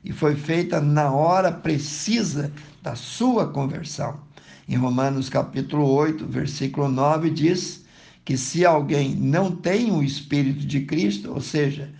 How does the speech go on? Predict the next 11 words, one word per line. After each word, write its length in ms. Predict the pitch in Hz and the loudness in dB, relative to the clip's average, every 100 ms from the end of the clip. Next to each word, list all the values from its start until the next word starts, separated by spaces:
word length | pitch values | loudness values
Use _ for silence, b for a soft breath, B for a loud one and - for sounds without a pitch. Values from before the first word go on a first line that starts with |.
| B B | B B
não 180 | 143 135 | -2 -2
tem 280 | 131 170 208 | 0 0 0
o 100 | 180 | 0
Espírito 480 | 143 - 147 127 123 | -2 -2 -2 -2 -4
Santo, 560 | - - 190 202 202 - B B | -8 -2 0 0 -4 -10 B B
este 460 | 120 156 156 - 170 | 0 2 2 0 4
ainda 480 | 147 139 170 165 147 | 4 4 0 2 2
não 680 | 147 151 160 170 185 202 202 | 2 2 4 4 4 2 2
pertence 680 | 202 202 196 165 165 - 185 | 2 2 0 0 0 0 0
a 80 | |
Cristo. 480 | 170 214 123 - - | 0 -2 -2 -4 -14